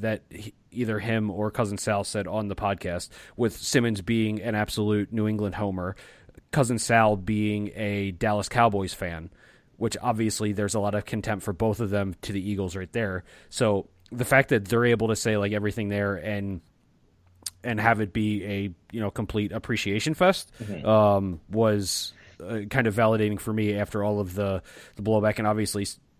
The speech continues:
Speaker 1: again, success breeds contempt, blah, blah, blah. Um, but, I mean, I'm happy how things turned out. But, a-, again, I'm not putting any stock in the rioting, burning shit down, blah, blah, blah. I'm just gonna call people's bullshit on it. Our buddy Jay did that today to a bunch of people.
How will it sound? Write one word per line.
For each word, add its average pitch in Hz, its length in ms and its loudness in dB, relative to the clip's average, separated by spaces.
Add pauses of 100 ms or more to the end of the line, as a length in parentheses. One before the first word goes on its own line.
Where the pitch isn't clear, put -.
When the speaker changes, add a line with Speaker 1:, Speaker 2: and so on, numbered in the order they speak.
Speaker 1:
again, 92 500 -6
success 113 360 -2
breeds 104 240 -6
contempt, 98 320 -4
blah, 98 140 0
blah, 92 120 -2
blah. 92 300 0 (280)
Um, 95 540 2
but, 107 160 2
I 110 60 0
mean, 117 160 2
I'm 113 160 -2
happy 127 260 4
how 113 140 4
things 107 260 -2
turned 107 220 -2
out. 101 340 2
But, 113 140 0 (180)
a-, 107 220 -2
again, 101 520 -4 (120)
I'm 110 160 2
not 107 180 -2
putting 107 220 0
any 101 160 -4
stock 98 360 -2
in 98 360 -2 (280)
the 104 100 0
rioting, 104 400 4
burning 104 220 -2
shit - 140 -8
down, 98 220 2
blah, 98 160 2
blah, 98 100 0
blah. 98 300 0
I'm 101 100 -4
just 104 140 -6
gonna 101 160 -4
call 101 200 0
people's 98 300 -4
bullshit 95 320 -6
on 98 140 -2
it. 98 80 -4
Our 90 100 -4
buddy 101 260 0
Jay 92 280 -2
did 92 220 -4
that 95 340 -4
today 98 300 -2
to 107 100 -4
a 98 60 -2
bunch 95 180 -4
of 95 80 -12
people. 98 380 -4